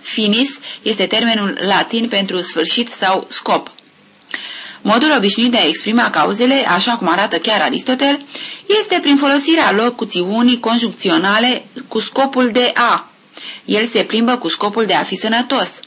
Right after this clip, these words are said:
Cauzele finale sunt în mai multe sensuri ciudate.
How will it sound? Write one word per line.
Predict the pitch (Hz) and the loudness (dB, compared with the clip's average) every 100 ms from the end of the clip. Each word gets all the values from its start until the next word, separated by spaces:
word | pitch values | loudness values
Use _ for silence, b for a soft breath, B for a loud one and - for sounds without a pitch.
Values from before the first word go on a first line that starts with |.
| - - B B B | -20 -20 B B B
Cauzele | - 349 339 277 | 0 2 4 2
finale | 196 196 214 240 247 | 2 0 2 2 2
sunt | 240 226 220 | 0 -4 -2
în | 208 220 | -2 0
mai | 208 | 2
multe | 226 277 185 | 4 4 4
sensuri | 170 202 208 202 | 0 -2 -4 -2
ciudate. | 247 240 247 208 | -2 0 0 0